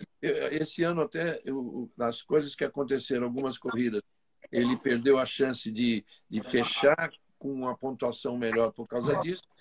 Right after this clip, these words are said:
mas é ele, é ele. E com o talento dele todo, ele,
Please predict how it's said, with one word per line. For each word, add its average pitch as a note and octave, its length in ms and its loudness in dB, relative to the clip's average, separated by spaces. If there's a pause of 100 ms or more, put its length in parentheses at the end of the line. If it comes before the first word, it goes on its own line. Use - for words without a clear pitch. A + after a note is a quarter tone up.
(140)
mas G3+ 260 4
é A3 200 6 (100)
ele, G3 180 -8 (240)
é E3+ 140 -8
ele. E3 320 -6 (320)
E C#3 260 -4
com D3 200 -8
o C#3 100 -4
talento C3+ 460 2
dele B2 420 0
todo, D3+ 500 0
ele, E3 240 -6